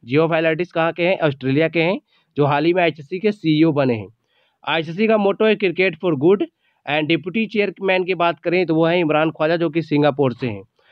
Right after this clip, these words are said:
आगे आपके लिए एक अभ्यास प्रश्न है, निम्न में से किस खिलाड़ी को Spirit of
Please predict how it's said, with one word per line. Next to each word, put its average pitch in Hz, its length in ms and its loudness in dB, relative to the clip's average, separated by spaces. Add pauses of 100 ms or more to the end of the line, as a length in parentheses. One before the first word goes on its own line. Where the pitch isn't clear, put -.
(320)
आगे 160 240 0
आपके 214 280 0
लिए 220 120 -4
एक 214 120 -4
अभ्यास 170 400 -2
प्रश्न 190 280 -4
है, 208 140 0 (640)
निम्न 196 220 2
में 233 100 2
से 226 160 0
किस 214 260 -2
खिलाड़ी 196 380 2
को 220 200 0
Spirit 202 420 0
of 202 220 2